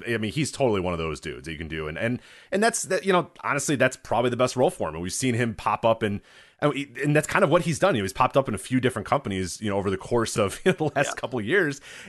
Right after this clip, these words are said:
Speaker 1: And he, he does these hot little, you know, two to three month runs or whatever, leaves, goes away. And then the second he comes back, it's all the same heat all over again. And yeah, so you can absolutely do that again. Uh, but yeah, I, I, I, am I interested in the bell to bell of this? No. Am I super interested in watching this match? Yes.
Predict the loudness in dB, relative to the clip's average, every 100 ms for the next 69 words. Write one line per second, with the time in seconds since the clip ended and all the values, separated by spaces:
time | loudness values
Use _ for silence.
0 | 2 4 4 2 0 4 4 4 2 2
1 | 2 4 4 4 2 0 -2 -2 0 0
2 | 2 0 0 0 2 2 4 2 0 0
3 | -2 -4 -12 -20 _ 2 2 4 4 4
4 | 4 2 0 2 2 2 2 2 2 2
5 | 4 4 2 0 0 0 -2 0 4 4
6 | 4 2 -2 -4 -4 0 -2 -2 -6 -6
7 | -2 -2 -2 -2 -2 -2 -2 -4 -4 -8
8 | -14 -20 _ -2 0 0 2 2 4 4
9 | 4 4 2 0 -2 -16 -20 -20 -20 0
10 | 4 6 4 6 4 8 6 8 6 6
11 | 4 2 2 6 6 6 2 0 2 2
12 | 2 4 2 4 2 4 4 2 0 0
13 | 2 2 0 -4 0 0 0 -2